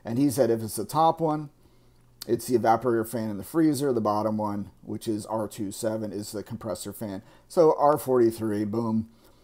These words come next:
I went and ordered that new fan right here. Here's the old one, Panasonic. It doesn't look bad. He's thinking maybe moisture got in. Here's the plug.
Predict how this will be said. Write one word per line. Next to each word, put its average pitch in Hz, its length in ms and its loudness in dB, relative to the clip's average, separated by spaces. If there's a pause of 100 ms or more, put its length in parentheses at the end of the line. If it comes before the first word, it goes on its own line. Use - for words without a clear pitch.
(120)
I 113 80 -2
went 131 240 2
and 120 100 -2
ordered 117 300 2
that 110 240 2
new 110 100 -2
fan 104 340 -6
right 98 220 -4
here. 110 360 -2
Here's 123 260 -2
the 120 100 2
old 113 220 2
one, 127 300 -4 (640)
Panasonic. 139 800 -4 (1500)
It - 80 -4
doesn't 180 320 2
look 147 220 10
bad. 98 340 4
He's 139 180 0
thinking 156 220 0
maybe 120 220 4
moisture 113 480 2
got 120 280 4
in. 117 220 0
Here's 107 240 -4
the 98 100 -8
plug. 104 520 -2